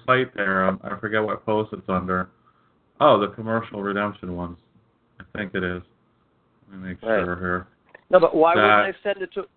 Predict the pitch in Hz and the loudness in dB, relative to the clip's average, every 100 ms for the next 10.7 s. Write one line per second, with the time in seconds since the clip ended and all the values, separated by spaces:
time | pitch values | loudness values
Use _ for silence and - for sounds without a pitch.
0 | _ - 165 196 214 208 214 - 214 202 | _ -2 2 4 2 -2 -4 -4 -6 -6
1 | 190 180 196 214 - 143 156 151 143 147 | -8 -4 -2 -4 0 2 4 2 2 0
2 | 165 160 156 - _ _ _ _ _ _ | 0 -6 -6 -12 _ _ _ _ _ _
3 | _ - 151 170 151 147 147 143 143 139 | _ -4 0 4 4 4 4 4 4 4
4 | 143 135 131 151 156 147 147 123 104 - | 0 -4 -4 0 2 2 2 -2 -2 -6
5 | 98 101 _ _ _ _ _ _ _ 131 | -10 -10 _ _ _ _ _ _ _ -2
6 | 139 - 101 127 - 156 180 131 - - | 0 0 -2 -2 -6 -2 0 0 -4 -6
7 | 123 135 135 127 127 127 151 160 156 120 | 4 4 4 -2 -4 2 2 2 0 -2
8 | 110 - 110 107 - 110 107 104 104 - | -2 -8 -8 -6 -4 -4 -2 -4 -4 -6
9 | 104 104 104 _ _ _ _ _ _ _ | -4 -4 -6 _ _ _ _ _ _ _
10 | - 101 101 101 101 95 | -14 -6 -4 -2 -2 -4